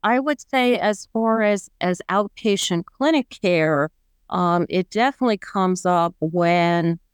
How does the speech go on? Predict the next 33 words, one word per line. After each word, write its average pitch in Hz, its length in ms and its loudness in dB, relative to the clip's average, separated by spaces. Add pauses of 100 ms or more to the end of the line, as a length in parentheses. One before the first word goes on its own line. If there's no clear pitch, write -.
(380)
someone 202 480 0
comes 202 440 -2
to - 120 -10
clinic 202 560 -2
with 170 160 -2
a 156 100 -2
caregiver 170 1080 -2 (560)
and 165 680 0
the 151 580 2 (680)
medical 202 400 0
team 185 500 0
talks - 520 -4
to 165 100 -6
the 160 100 -4
caregiver 185 800 -2
but 165 160 -2
doesn't 175 380 -2
talk 175 420 -4
to - 140 -8
the - 100 -4
older 160 300 0
person. 156 840 -2 (520)
And 165 560 0
I've 165 220 -2
seen 185 360 0
that 175 180 0
happen 175 600 -2
so 196 380 -2
many 185 300 2
times, 151 720 -2
and 151 180 0
even, 160 600 0
um, 147 280 0